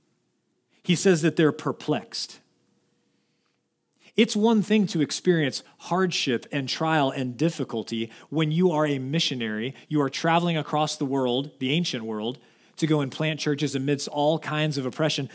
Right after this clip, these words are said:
We look at that and we think, "Well, yeah,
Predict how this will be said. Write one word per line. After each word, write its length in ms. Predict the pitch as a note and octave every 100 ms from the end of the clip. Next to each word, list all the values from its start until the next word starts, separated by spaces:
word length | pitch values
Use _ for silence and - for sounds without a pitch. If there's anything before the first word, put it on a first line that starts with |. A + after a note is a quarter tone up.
| -
We 180 | C#3 G3
look 320 | F#3+ E3 A3
at 120 | D#3+ D3+
that 200 | C3 C3+
and 140 | C#3
we 100 | D3
think, 260 | C#3 D#3+ D3
"Well, 220 | D3+ D3+ C#3
yeah, 340 | F#3+ D3+ G#2+